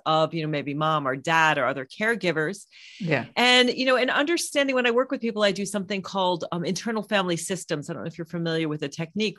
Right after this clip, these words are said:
Speaker 1: but,
Speaker 2: Yeah.
Speaker 1: but, you know, I essentially say, "Okay, so that's the voice of, you know, your self-critic or your people pleaser or your good girl." Um,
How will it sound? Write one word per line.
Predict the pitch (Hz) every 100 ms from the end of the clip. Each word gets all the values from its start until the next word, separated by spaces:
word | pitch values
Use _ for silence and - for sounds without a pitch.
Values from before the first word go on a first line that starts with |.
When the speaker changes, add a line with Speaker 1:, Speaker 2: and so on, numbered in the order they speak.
| -
Speaker 1:
but, | 160 - -
Speaker 2:
Yeah. | 147 - - -
Speaker 1:
but, | 220 - _
you | 214 240
know, |
I | 226 247 240
essentially | - 262 277 254
say, | 254
"Okay, | 233 226
so | 202 208
that's | 220 220 - -
the |
voice | 190 202 202 202 - 180
of, | 185 180 180 165
you | 190
know, | 180 170
your | 170
self-critic | 156 175 175 - 160 - - _ -
or | 147
your | 156
people | 160 - 190 180 160
pleaser | - 170 147 139 76 - -
or | - 160
your | 156
good | 156 196 190 -
girl." | 185 196 160 135 170 _ - - - _ _ -
Um, | 202 202 202